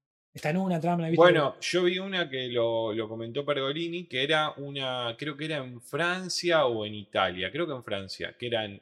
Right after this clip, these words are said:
Speaker 2: eh, tipo dos de los candidatos opositores, en una foto como saliendo, era un tipo y una mina, que son los candidatos pero opositores,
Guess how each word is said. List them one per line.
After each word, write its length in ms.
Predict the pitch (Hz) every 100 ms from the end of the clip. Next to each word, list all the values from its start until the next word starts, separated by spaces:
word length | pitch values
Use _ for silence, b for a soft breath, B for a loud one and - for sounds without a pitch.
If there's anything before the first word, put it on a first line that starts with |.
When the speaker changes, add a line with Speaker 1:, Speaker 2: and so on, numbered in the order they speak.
| -
Speaker 2:
eh, 500 | 101 98 95 95 87
tipo 720 | 113 107 104 98 95 87 101
dos 180 | 127 151
de 40 |
los 120 | 135 123
candidatos 540 | 117 117 135 139 139
opositores, 1000 | 120 110 101 104 107 101 156 147 160 202 - _ _ _ _ _ -
en 100 | 123
una 180 | 147
foto 300 | - 165 170
como 200 | 143 117
saliendo, 840 | - 113 113 139 151 147 127 117 98
era 160 | 120
un 140 | 120 123
tipo 160 | 147
y 40 | 151
una 120 | 131
mina, 400 | 131 131 131 160 _ _ _ _
que 80 | -
son 280 | 117 117
los 120 | 101 -
candidatos 600 | 107 107 117 131 131 107
pero 180 | 107 101
opositores, 760 | 101 98 117 165 175 196 226